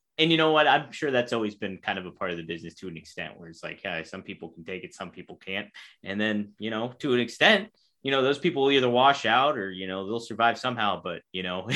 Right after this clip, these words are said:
<laughs> it's, it's a moment where it's like, "Okay, yeah, people can take their licks and stuff and move." It's the wrestling. Yeah, people are gonna get hurt. It's not ballet. <laughs>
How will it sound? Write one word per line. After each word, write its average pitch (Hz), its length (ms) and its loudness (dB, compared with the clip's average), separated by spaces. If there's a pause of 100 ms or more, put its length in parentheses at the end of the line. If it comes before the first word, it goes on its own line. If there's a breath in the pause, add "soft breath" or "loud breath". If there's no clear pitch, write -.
(140)
<laughs> - 240 -10
it's, 160 180 -2
it's 190 520 0
a 151 40 6
moment 147 360 4
where 120 120 2
it's 110 160 -2
like, 113 140 0
"Okay, 151 420 2 (300)
yeah, 120 140 4
people 160 260 -4
can 135 100 -4
take 113 220 -4
their 107 80 -4
licks 92 260 -8
and 92 100 -12
stuff - 280 -8
and 87 80 -12
move." 90 200 -12
It's 208 160 0
the 247 100 4
wrestling. 247 340 6
Yeah, 226 180 2 (140)
people 175 180 2
are 165 40 0
gonna 165 120 4
get 147 100 4
hurt. 131 120 0
It's - 80 -6
not 185 160 6
ballet. 170 480 6
<laughs> - 60 -20